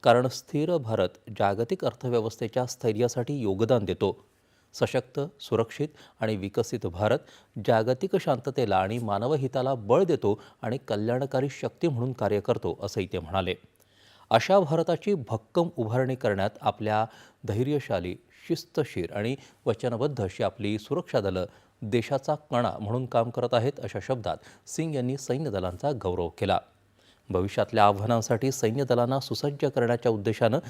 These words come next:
सरकार अनेक पावलं उचलत आहे. सीमा आणि सागरी पायाभूत सुविधा बळकट करत आहे. अद्ययावत तंत्रज्ञानाच्या मदतीनं सैन्य दलांचं आधुनिकीकरण होत आहे, असं ते म्हणाले. संरक्षण क्षेत्रात आत्मनिर्भरता आणून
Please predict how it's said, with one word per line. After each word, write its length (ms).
सरकार 400
अनेक 280
पावलं 280
उचलत 380
आहे. 180
सीमा 360
आणि 220
सागरी 440
पायाभूत 380
सुविधा 340
बळकट 400
करत 240
आहे. 240
अद्ययावत 440
तंत्रज्ञानाच्या 680
मदतीनं 480
सैन्य 320
दलांचं 460
आधुनिकीकरण 720
होत 180
आहे, 180
असं 260
ते 60
म्हणाले. 340
संरक्षण 500
क्षेत्रात 440
आत्मनिर्भरता 840
आणून 260